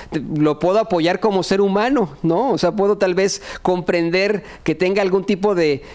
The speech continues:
de, de, de, de problemática y decirle, "Bueno, pues, pobrecillo, ¿no? Ay, pobrecillo de ti", pero,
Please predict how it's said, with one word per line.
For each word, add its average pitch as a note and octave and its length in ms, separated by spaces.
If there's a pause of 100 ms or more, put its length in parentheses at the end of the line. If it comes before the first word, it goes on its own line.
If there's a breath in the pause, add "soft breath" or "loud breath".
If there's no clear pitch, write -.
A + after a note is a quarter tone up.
(120)
de, D3 260
de, C#3+ 160
de, C#3+ 140
de C#3+ 100
problemática E3+ 1000
y G3 80
decirle, F3+ 280
"Bueno, B3 360
pues, D3 200
pobrecillo, E3+ 680
¿no? A3 340
Ay, C3+ 220
pobrecillo D#3 540
de D#3 80
ti", B3+ 260
pero, C#3+ 340